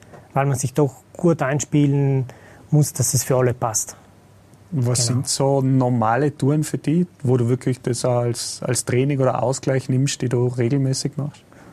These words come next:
Speaker 1: Ma, da hat jetzt gar nichts so im Kopf. Zum Beispiel der Hausberg in Sechsten ist echt cool zum Aufgehen, der Helm. Oder für die, wo wir volle, was wir volle Tag sind bei den drei Zinnen,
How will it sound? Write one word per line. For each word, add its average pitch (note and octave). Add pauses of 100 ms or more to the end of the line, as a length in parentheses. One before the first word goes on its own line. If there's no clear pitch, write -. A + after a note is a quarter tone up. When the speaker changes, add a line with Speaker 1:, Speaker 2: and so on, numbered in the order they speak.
(320)
Speaker 1:
Ma, A#2+
da A#2+
hat B2
jetzt B2
gar B2+
nichts B2+
so B2+
im A#2+
Kopf. -
Zum B2+
Beispiel B2
der A#2+
Hausberg C3+
in C3
Sechsten B2+ (200)
ist -
echt -
cool C3+
zum C3+
Aufgehen, B2+
der A2+
Helm. C3 (840)
Oder B2
für B2
die, A#2+
wo B2
wir B2
volle, B2
was C3
wir B2
volle C#3
Tag B2+
sind B2
bei B2
den A#2+
drei A#2+
Zinnen, D3